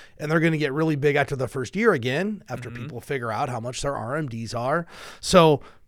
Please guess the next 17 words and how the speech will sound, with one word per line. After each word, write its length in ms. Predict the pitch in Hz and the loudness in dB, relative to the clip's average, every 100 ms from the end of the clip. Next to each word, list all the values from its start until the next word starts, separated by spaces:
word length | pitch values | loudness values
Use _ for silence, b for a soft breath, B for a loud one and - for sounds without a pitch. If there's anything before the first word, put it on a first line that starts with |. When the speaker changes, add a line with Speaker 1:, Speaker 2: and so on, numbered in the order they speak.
| - | 2
Speaker 1:
that's 220 | 208 208 | 4 6
what 120 | 185 | 4
today's 300 | 180 175 170 | 2 4 4
show's 320 | - 180 165 147 | 2 4 4 4
about. 340 | 147 147 151 | 4 6 6
I 60 | 151 | 6
hope 180 | 156 | 6
everybody 460 | 156 160 156 156 147 | 4 2 2 2 -2
takes 340 | - 156 135 | -2 -2 -2
away 160 | 156 147 | -2 0
one 320 | 123 139 147 | 0 -4 -4
way 300 | 143 143 139 | -2 -2 -2
to 100 | 131 | -4
gift, 440 | 117 107 151 147 135 | -8 -2 0 0 -2
and 60 | |
maybe 200 | 139 143 | -4 -2
we'll 320 | 139 127 127 | -2 -2 -4